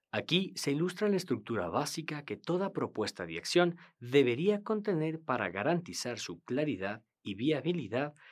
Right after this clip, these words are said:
incluyendo el título, justificación, objetivos, actividades,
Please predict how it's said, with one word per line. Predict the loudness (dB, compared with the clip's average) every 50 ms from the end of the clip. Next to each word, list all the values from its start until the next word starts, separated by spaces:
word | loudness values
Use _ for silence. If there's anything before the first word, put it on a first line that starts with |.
| -20 -6 _
incluyendo | 0 0 2 2 2 2 2 2 2 2 0 -2 -4
el | -4 -4
título, | -4 -4 -4 -2 -4 -6 -4 -6 -6 -8 -10
justificación, | -8 -2 -2 -2 -2 -2 -6 -6 -4 -4 -4 -4 -6 -4 0 0 0 0 0 -4 -8 -16 _ _ _ _
objetivos, | 0 0 0 0 -6 -8 -6 -4 -2 -2 -2 -4 -6 -8 -10 -10 -10 -8
actividades, | -8 -8 -8 -6 -8 -6 -6 -4 -2 0 0 0 -2 -4 -8 -12 -14 -16